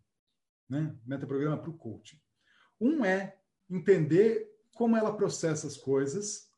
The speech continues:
né? Entender como que ela tá fazendo, e aí entender se isso tá sendo positivo ou negativo.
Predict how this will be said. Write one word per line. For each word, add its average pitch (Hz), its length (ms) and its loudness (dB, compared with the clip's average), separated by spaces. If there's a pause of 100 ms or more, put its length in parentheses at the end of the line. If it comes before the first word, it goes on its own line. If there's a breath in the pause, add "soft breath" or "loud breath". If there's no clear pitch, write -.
(260)
né? 165 240 -6
Entender 165 460 2
como 214 240 2
que 196 80 -2
ela 175 80 0
tá 160 120 -4
fazendo, 160 640 -2 (280 loud breath)
e 208 80 2
aí 196 200 6
entender 220 680 2
se - 240 -4
isso 214 180 -4
tá 196 120 -2
sendo 185 180 -4
positivo 180 440 -2
ou 208 40 -2
negativo. 214 600 -2